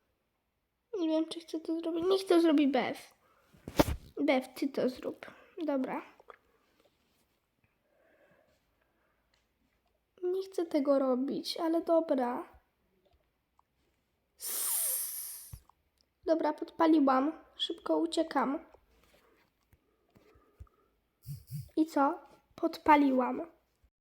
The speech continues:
No dobra. Zobaczmy, co tam się dzieje.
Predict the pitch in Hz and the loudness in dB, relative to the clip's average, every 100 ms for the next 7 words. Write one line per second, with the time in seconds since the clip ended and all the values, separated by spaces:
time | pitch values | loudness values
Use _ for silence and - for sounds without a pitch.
0 | - 359 359 - 240 254 269 - - - | 2 8 10 10 8 6 6 0 -14 -20
1 | _ _ _ _ _ _ _ _ _ _ | _ _ _ _ _ _ _ _ _ _
2 | _ _ - 339 320 - - 311 311 294 | _ _ -4 2 2 2 -4 -2 -2 0
3 | 294 294 277 277 - - | -2 -4 0 0 0 -6